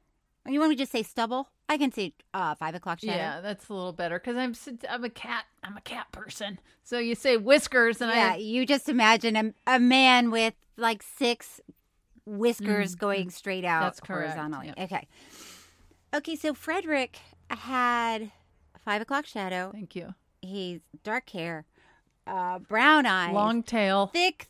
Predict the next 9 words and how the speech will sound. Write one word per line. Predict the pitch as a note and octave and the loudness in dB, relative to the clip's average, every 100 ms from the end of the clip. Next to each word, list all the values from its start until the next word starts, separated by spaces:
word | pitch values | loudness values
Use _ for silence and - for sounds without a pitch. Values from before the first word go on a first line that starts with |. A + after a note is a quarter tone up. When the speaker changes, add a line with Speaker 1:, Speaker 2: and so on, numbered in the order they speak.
| _ | _
Speaker 1:
thick | D#4 D4+ - | 0 0 2
Speaker 2:
Furry | B3 B3 C#4+ C#4+ | 4 6 6 2
tail. | E4+ C#4 A#3+ B3 - - | 2 4 6 6 4 -10
<laughs> | |
Speaker 1:
<laughs> | - | -6
French | C#4 - - F4 F#4+ - | -4 -2 -2 -2 -2 -2
accent. | F4 - _ C#4 D4 D#4+ | -2 -2 _ -6 -2 -2
No, | A3 C4 A#4+ - _ _ _ _ _ _ _ D4+ - | 0 -4 -4 -10 _ _ _ _ _ _ _ -10 -8
no. | C4+ D#4 | -8 -8